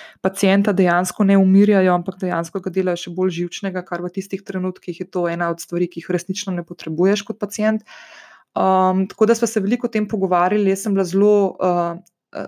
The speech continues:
zelo, zelo sem bila, ehm, tako razdražena, moram reči, pa ne v tem nekem jeznem smi-, m, jeznem smislu, mu-, meni so takrat, ko sem bila pri ginekologinji notri v, v,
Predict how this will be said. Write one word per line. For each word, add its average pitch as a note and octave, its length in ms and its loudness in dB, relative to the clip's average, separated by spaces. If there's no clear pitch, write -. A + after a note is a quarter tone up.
zelo, F3+ 300 -4
zelo G3+ 200 0
sem G#3+ 240 0
bila, F#3 340 0
ehm, D#3+ 480 -6
tako F3+ 340 -4
razdražena, F#3+ 680 0
moram G3 280 2
reči, G3 220 0
pa G3+ 80 -2
ne G#3 140 2
v G3 100 -2
tem G3 160 0
nekem F3+ 260 -4
jeznem F#3 360 -2
smi-, F#3+ 420 -4
m, F3+ 240 -6
jeznem G3 340 0
smislu, G3 280 -6
mu-, F#3+ 160 -4
meni G3+ 160 2
so A3+ 120 0
takrat, A3+ 260 0
ko A#3 80 0
sem G#3 140 0
bila G3+ 100 4
pri G#3 140 -2
ginekologinji G3 640 2
notri F#3+ 320 0
v, F#3+ 100 -6
v, E3+ 140 -10